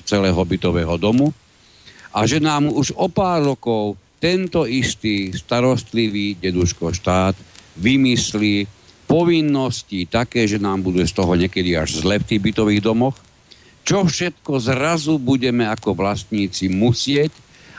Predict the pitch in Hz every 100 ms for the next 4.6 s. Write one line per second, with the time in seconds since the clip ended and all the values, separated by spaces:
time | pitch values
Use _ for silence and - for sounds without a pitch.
0 | - 107 135 - 147 139 131 127 123 -
1 | - - 160 147 143 131 131 127 120 117
2 | 117 113 - - - 92 95 117 147 139
3 | 127 120 113 151 156 139 - 123 117 120
4 | 110 107 104 - 104